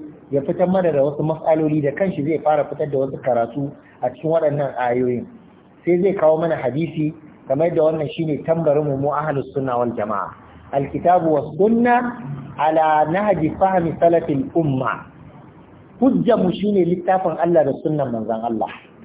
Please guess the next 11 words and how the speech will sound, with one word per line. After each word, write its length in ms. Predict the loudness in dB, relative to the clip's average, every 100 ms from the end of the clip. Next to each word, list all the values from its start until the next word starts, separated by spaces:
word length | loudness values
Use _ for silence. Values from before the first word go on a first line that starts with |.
| -20 -20 -20 -2
Da 140 | 0
Qur'anin 640 | 2 2 2 2 2 2 2
da 100 | 2 2
sunnan 320 | 2 4 2
kuma 480 | 2 0 -2 -6 -4
ba 160 | 2 2
a 60 | 2
bisa 340 | 0 0 -2
fahimtar 460 | 0 -2 0 -2 -2
mu 80 | -2
ba, 300 | -4 -4 -8